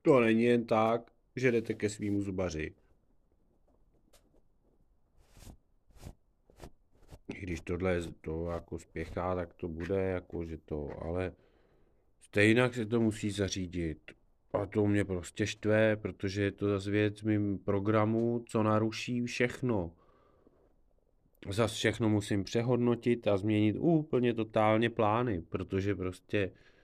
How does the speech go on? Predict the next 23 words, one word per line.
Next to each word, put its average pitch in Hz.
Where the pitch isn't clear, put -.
se 104
to 101
vůbec 104
nehodí. 110
Tady 104
z 95
vysílacího 101
studia 101
jet 95
k -
zubaři 98
a 98
pak 92
zase 95
zpátky 90
do 95
vysílacího 95
studia, 95
takže 87
to 90
budu 90
muset 90
jako 87